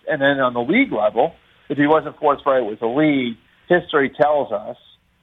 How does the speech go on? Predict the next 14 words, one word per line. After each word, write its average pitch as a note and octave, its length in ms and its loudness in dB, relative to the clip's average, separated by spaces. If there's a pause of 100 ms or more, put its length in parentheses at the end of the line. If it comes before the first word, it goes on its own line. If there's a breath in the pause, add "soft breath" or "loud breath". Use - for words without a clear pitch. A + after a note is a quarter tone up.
(120)
that B2 400 0
the A#2+ 140 -4
N C3+ 120 2
F B2+ 180 -2
L C3+ 220 4
comes B2 280 -6
down A#2+ 180 -2
harder B2 420 2
on A2+ 180 -6
guys A2 460 0 (420)
who A#2+ 460 4
are C3+ 160 6
not C3+ 240 4
completely G#2 420 -4